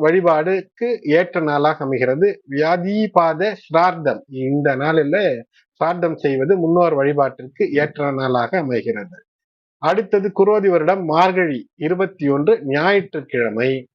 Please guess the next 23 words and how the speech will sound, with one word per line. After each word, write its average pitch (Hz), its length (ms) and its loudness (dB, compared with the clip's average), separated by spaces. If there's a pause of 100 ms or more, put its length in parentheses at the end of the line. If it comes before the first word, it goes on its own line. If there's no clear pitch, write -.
(360)
ஜனவரி 180 420 0
ஐந்து, 175 360 0
இரண்டாயிரத்தி 151 540 -2
இருபத்தி 139 340 -6
ஐந்து, 113 300 -6 (1300)
எட்டு 196 460 -4
பதினைந்து 175 520 0
பி 185 180 -6
எம் 165 220 -2
வரை 156 260 2 (600)
சஷ்டி 185 340 2
திதி, 160 340 0
அதன் 143 380 -2
பின்னர் 143 400 -2
சப்தமி. 117 480 -2 (1080)
நட்சத்திரம் 151 640 -2
பூரட்டாதி, 151 580 0
எட்டு 143 320 -2
பதினெட்டு 139 480 -4
பி 139 140 -6
எம் 127 200 -2
வரை, 151 140 0 (100)
பிறகு 135 240 -6